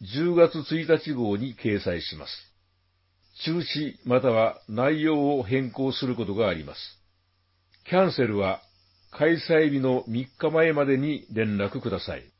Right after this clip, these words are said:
それ以降は、キャンセル料が発生することがあります。二千十七秋の保内公園祭り。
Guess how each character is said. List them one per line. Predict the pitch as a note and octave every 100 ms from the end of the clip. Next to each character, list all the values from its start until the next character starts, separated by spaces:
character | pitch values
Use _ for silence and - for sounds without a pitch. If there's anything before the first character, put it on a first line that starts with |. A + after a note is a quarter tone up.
| _ _ _ _ _ _ _ _ _
そ | - D3
れ | D#3 E3
以 |
降 | C3+ C3 A2+
は、 | G#2+ G2+ - _ _ _
キ | C3
ャ | D#3
ン | D#3+
セ | E3+
ル | D#3+
料 | C#3 A#2+
が | G#2 B2 -
発 | - B2 -
生 | C3+ C3
す | -
る | A#2+
こ | A2+
と | G2 G2
が | A#2
あ | F2+
り | D#2
ま | D2
す。 | - - _ _ _ _ _ _ _ _ _ _ _ _ _ _ _ _ _ _ _ _ _ _
二 | B2 D3
千 | C#3+ F#3+ D#3 B2+
十 | G#2 C#3+ C3+
七 | - - A2 A2+ - _ _ _ _
秋 | C3 E3+ C#3
の | B2+ B2 -
保 | - C#3
内 | F3 F3+ C#3
公 | D#3 D#3+
園 | D#3 C#3+ C#3
祭 | B2 A2+ G2
り。 | -